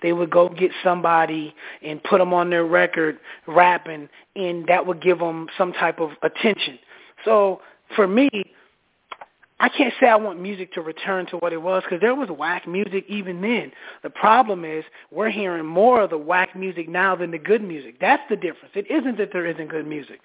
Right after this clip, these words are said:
It's that you start asking yourself, "Well, to compete, do I need to do this trash too? Or is this really trash? Is this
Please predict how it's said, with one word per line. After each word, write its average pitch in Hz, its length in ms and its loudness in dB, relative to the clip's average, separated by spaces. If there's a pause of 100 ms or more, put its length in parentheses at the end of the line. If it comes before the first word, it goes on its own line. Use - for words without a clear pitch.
(340)
It's 202 180 -2 (120)
that 170 260 4 (300)
you 190 140 -10
start 175 340 4 (240)
asking 202 400 2
yourself, 151 400 -12
"Well, 143 80 -16 (300)
to 170 120 -8
compete, 180 480 -2
do 160 100 -2
I 175 120 0
need 247 160 0
to 233 80 -2
do 226 120 -4
this 214 180 0
trash 226 420 0
too? 262 340 -4
Or 170 260 2 (300)
is 180 160 2
this 220 240 2
really 220 460 0
trash? 254 500 0
Is 175 180 -2
this 220 160 -2